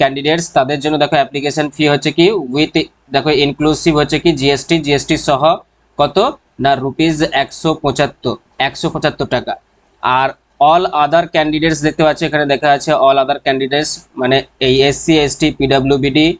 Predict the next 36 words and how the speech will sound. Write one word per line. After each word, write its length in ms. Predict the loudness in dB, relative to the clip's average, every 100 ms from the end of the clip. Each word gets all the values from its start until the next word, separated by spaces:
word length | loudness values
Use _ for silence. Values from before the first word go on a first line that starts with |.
| _ _ -6
এক্স 160 | -6 -2
সার্ভিসম্যান 440 | -2 -2 -2 -2 2 2
বাদ 120 | 0 0
দিয়ে 140 | -2 0
বাকি 240 | 0 0 -4 0
যারা 180 | 2 2 0
সবাই 180 | -2 0 0
আছো, 160 | 0 0 0
আনরিজার্ভ 400 | 0 0 0 0
বলো 140 | 0 0 0
বা 60 | 0
অন্যান্য 240 | 0 -2 -2
ক্যাটাগরি 360 | -2 -2 2 2 2
বলো, 160 | 0 -2 -6 _ _ -8
সমস্ত 460 | -2 0 0 -4 -4 -2
সবারই 280 | 0 0 0 0
জন্য 120 | 0 0
হচ্ছে 160 | -2 0
কি 80 | 0 0 _ _ -4
না 100 | -2 -2 -2
সাড়ে 220 | 0 2 0
আটশো 180 | -2 -4
টাকা 140 | -2 0
হচ্ছে 160 | 0 0 0
কি 80 | 0
ফর্ম 140 | 0 -2
ফিল 140 | 0 0
আপ 80 | 0 0
বা 80 | 2 2
অ্যাপ্লিকেশন 540 | -2 -4 -2 -2 -2 -4 -6
ফি। 120 | -8 -8 -2
এবার 140 | 0 2 2
তোমাদের 200 | 2 2
যেটা 120 | 0 2
জানতে 200 | 0 0
হবে 120 | 0